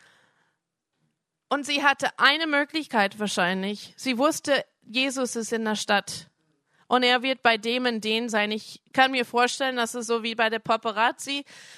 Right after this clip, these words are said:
wenn ein Star irgendwo ist, da, da gehen alle hin. Da weiß jeder Mensch, da ist diese Person. Und bei Jesus war das bestimmt nicht anders. Jeder wusste, der ist da.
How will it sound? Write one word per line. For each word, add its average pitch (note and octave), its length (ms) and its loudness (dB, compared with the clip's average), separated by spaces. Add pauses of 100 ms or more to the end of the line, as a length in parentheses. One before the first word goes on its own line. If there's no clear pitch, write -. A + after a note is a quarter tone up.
wenn A#3+ 120 4
ein A#3 520 4
Star B3+ 420 6
irgendwo B3+ 440 0
ist, B3+ 420 0
da, A#3 180 4
da A#3+ 320 4
gehen A#3 300 -2
alle B3 280 6
hin. A#3+ 240 0
Da G#3+ 160 4
weiß A3+ 280 2
jeder C4 400 0
Mensch, A#3 400 0
da A3 240 6
ist A3 240 -4
diese A3 240 -6
Person. G3 420 -4
Und G#3 160 -6
bei G#3+ 160 0
Jesus B3 460 -4
war A#3+ 120 2
das A#3 200 -4
bestimmt A#3 360 -4
nicht A#3 220 -8
anders. B3+ 380 0
Jeder B3 300 2
wusste, A#3 420 -2 (340)
der A3 220 2
ist A3 260 -6
da. F#3 300 -2